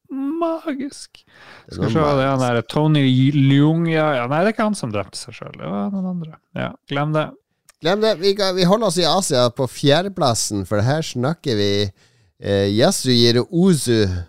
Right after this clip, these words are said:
Speaker 2: sin meget klassiske film, og denne går igjen alle kritikere og filmskapere, så du spør om å lage en topp fem-liste over beste filmer, der dukker denne opp. Fra nitten femtitre,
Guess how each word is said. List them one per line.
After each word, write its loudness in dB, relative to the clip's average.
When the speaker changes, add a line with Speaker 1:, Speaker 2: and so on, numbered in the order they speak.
Speaker 2:
sin -4
meget 4
klassiske -4
film, -2
og -8
denne 4
går 2
igjen 2
alle 2
kritikere -2
og -2
filmskapere, -4
så -8
du -8
spør -2
om -4
å -4
lage -2
en -6
topp -6
fem-liste -6
over -4
beste -8
filmer, -6
der -6
dukker -8
denne -6
opp. -10
Fra -2
nitten -2
femtitre, 0